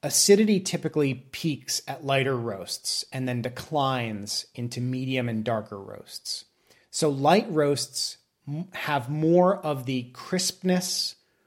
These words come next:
or tangy flavor or bite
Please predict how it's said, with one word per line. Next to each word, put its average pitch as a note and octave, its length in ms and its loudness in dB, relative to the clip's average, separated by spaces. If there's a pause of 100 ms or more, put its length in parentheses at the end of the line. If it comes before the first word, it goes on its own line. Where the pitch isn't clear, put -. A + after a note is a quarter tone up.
(260)
or B2+ 180 -2
tangy D#3+ 640 0
flavor D3 680 2
or C#3 200 -2
bite B2 480 2